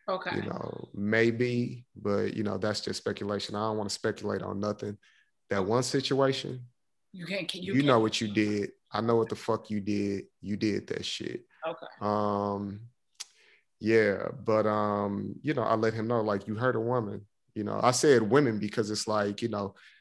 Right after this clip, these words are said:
Speaker 2: this nigga clearly didn't understand, you know, consensual sex.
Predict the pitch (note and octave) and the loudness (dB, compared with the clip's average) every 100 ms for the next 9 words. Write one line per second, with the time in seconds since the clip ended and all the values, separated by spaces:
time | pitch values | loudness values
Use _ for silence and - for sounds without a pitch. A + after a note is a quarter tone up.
0 | _ _ _ _ _ - A#2+ A2+ G#2 G2+ | _ _ _ _ _ -6 2 2 2 -2
1 | - C3+ A#2+ A2+ A2+ A2 G#2+ G#2 - A#2+ | 0 2 4 2 2 2 0 -2 0 2
2 | A2 G#2+ G#2 G2+ G2+ - A2+ G#2 - G2+ | 2 0 -2 -4 -8 -4 0 0 -2 -4
3 | - A#2+ - G2+ G2+ - D3+ A2 - | -2 0 -2 -4 -2 0 0 -2 -8